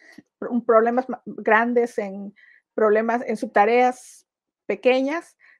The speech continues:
para identificar qué patrones o qué tipo de algoritmos estamos utilizando,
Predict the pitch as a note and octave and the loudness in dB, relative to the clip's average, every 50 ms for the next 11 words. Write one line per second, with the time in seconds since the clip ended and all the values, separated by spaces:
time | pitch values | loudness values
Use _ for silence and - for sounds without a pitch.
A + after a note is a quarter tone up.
0 | _ - - A#3+ A#3+ A#3+ A#3 A#3+ A#3+ A#3+ - A#3+ - B3+ A#3+ - - - C4 C4+ | _ -2 0 2 4 2 2 0 -2 -4 -10 -12 -12 -14 -16 -6 -2 0 2 2
1 | C#4 D4 D4 D4 - - - _ _ - B3+ B3+ - C4+ C4+ - - C4 B3 B3+ | 2 0 -4 -8 -12 -20 -20 _ _ -4 0 2 2 0 2 2 2 2 2 2
2 | C4 C4 B3+ B3+ B3+ B3+ A#3+ - - - - _ - A3 G#3 - A#3+ A#3 - - | 0 -2 -2 -2 -4 -4 -6 -10 -18 -20 -20 _ -8 -8 -4 -2 -4 -4 -4 -6
3 | B3+ B3 - B3 A#3+ B3 - - - F3+ G#3 B3 B3+ B3+ A#3 A#3 A3 G3+ - - | -8 -2 0 0 0 0 0 -2 -2 -2 -2 -4 -6 -6 -8 -8 -10 -12 -10 -8
4 | G#3 G3+ G#3 G#3+ A3 - - _ - G3+ G3 - G3+ F#3 F3+ G3 - - - A3 | -8 -8 -8 -10 -12 -14 -18 _ -12 -12 -10 -8 -6 -6 -6 -8 -8 -8 -10 -8
5 | A3+ G#3+ G#3+ B3 D4+ - | -8 -10 -10 -10 -12 -14